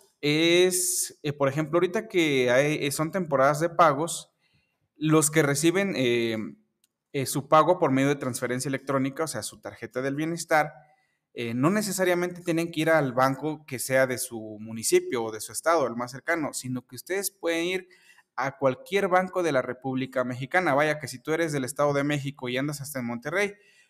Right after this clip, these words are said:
pues fácilmente te metes al portal de, para checar la ubicación del banco, eh, más cercano a ti, y pues ahí vas a encontrar una sucurs-, un banco cerca de ti en lo que viene siendo el, siendo el Estado de Monterrey. Si me doy a entender, espero que sí.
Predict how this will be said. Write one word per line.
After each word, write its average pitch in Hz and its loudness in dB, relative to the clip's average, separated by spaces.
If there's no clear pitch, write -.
pues 240 4
fácilmente 220 -2
te 160 -6
metes 120 -6
al 160 -6
portal 196 0
de, 117 -4
para 123 0
checar 151 -4
la 160 0
ubicación 170 -2
del 185 -2
banco, 190 -2
eh, 151 0
más 143 0
cercano 175 0
a 180 -2
ti, 214 -4
y 254 -2
pues 214 0
ahí 131 -2
vas 117 -6
a 135 -4
encontrar 123 -4
una 131 -2
sucurs-, 147 -8
un 147 0
banco 147 2
cerca 147 0
de 147 0
ti 151 -2
en 170 2
lo 180 -2
que 143 -6
viene 127 -2
siendo 127 -4
el, 117 -6
siendo 135 0
el 135 -2
Estado 113 0
de 117 -2
Monterrey. 156 -2
Si - -6
me 110 -4
doy 123 -4
a 135 0
entender, 175 -6
espero 104 -6
que 127 -12
sí. 190 0